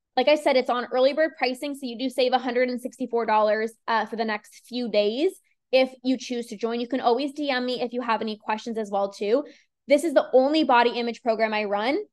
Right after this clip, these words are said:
because it is that potent. Like, this is everything you need to heal body image.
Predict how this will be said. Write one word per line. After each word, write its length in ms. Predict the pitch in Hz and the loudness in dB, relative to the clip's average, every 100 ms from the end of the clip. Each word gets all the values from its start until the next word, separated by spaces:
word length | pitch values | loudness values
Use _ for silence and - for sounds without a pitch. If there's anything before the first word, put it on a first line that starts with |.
| _ _ | _ _
because 260 | 269 294 254 - | 0 2 2 2
it 100 | 247 | 0
is 120 | 233 | 2
that 260 | 226 220 | 2 2
potent. 580 | - 226 226 302 302 277 | -2 -4 -2 0 0 2
Like, 220 | 247 226 | 2 2
this 160 | 262 277 | 4 4
is 140 | 294 233 - | 2 0 4
everything 440 | 269 269 269 254 | 4 4 -2 -4
you 80 | 233 | -4
need 200 | 208 202 - | -6 -8 -6
to 100 | 277 | -4
heal 180 | 220 208 | 2 2
body 300 | 190 151 135 | 0 -6 -10
image. 300 | 113 - | -16 -18